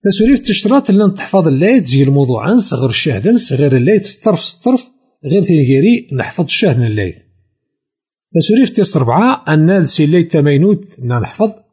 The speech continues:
كوياس يخمسة إملسن، نالسي اللياث يظن تقديمين يمكن تيكلت عجاق الله يشرد إملسن. أضغي أنسفال يحفظ الليث النخ،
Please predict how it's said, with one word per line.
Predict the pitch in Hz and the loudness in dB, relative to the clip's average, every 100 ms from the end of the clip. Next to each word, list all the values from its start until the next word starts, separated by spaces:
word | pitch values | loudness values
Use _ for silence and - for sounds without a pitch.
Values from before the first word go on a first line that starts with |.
| - | -6
كوياس | 135 123 151 165 - - _ - | -2 0 2 2 -2 -6 _ -16
يخمسة | 117 - 131 113 175 - | -14 -10 -8 -4 -4 -4
إملسن، | 120 110 113 110 247 277 _ _ _ _ _ | -6 -6 -6 0 0 -2 _ _ _ _ _
نالسي | 151 220 208 - 175 | 0 2 2 2 2
اللياث | 160 165 185 | 2 2 2
يظن | 147 131 196 226 | 0 0 0 0
تقديمين | 165 151 107 135 151 226 208 - _ _ - | -2 -6 -2 0 2 0 -2 -8 _ _ -2
يمكن | 185 - 151 | 0 0 0
تيكلت | 156 - 185 143 | 0 0 0 0
عجاق | 117 143 - | 0 -2 -4
الله | 120 165 180 - _ | -4 -2 -4 -10 _
يشرد | 117 - 143 156 | -14 -6 -2 0
إملسن. | 131 120 101 - 67 - _ _ _ _ _ _ _ _ _ _ _ _ _ _ _ _ _ _ _ - | 0 0 -2 -4 -6 -18 _ _ _ _ _ _ _ _ _ _ _ _ _ _ _ _ _ _ _ -8
أضغي | 123 170 233 | -2 0 0
أنسفال | 180 156 - 185 220 143 | 0 0 0 0 2 2
يحفظ | 131 - 190 | 0 0 0
الليث | 151 131 143 131 | 2 2 2 2
النخ، | 131 208 - | 0 0 -2